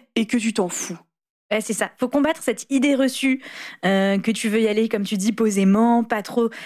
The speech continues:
Speaker 2: Parce qu'en fait, c'est contre, c'est une idée reçue contre-productive. Elle
Speaker 1: Elle,
Speaker 2: va vraiment te donner
Speaker 1: complètement.
Speaker 2: l'inverse de ce que tu cherches. Donc, en voulant, euh, ne pas avoir l'air pushy, euh, shark, c'est un peu requin et tout,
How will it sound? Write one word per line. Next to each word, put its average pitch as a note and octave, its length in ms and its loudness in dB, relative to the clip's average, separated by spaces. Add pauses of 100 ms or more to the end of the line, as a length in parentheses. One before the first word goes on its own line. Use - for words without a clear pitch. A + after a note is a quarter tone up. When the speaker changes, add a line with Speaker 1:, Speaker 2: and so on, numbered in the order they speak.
(120)
Speaker 2:
Parce G#3 140 -2
qu'en A3+ 120 0
fait, C#4 160 -2
c'est - 140 -2
contre, - 320 -2
c'est - 140 0
une A3 80 4
idée A3 160 2
reçue A3+ 260 0
contre-productive. A#3+ 840 0 (100)
Elle G3+ 80 0
Speaker 1:
Elle, A3+ 80 0
Speaker 2:
va A3 100 2
vraiment A#3 300 0
te B3+ 80 2
donner A3+ 240 2
Speaker 1:
complètement. A#3+ 180 2
Speaker 2:
l'inverse B3 400 -4
de B3 80 2
ce A#3+ 80 -10
que B3 80 0
tu A#3 140 -6
cherches. - 340 -6 (340)
Donc, G#3+ 160 2
en B3 60 2
voulant, C#4+ 400 2 (380)
euh, G#3 200 2
ne A3 100 4
pas C4 180 -2
avoir A#3+ 320 0
l'air A3+ 320 0 (120)
pushy, A#3 600 2 (240)
euh, F#3+ 380 4
shark, - 640 -6
c'est - 80 -4
un G#3 140 0
peu G#3+ 120 0
requin A#3+ 380 2
et A#3 80 2
tout, D#4+ 160 2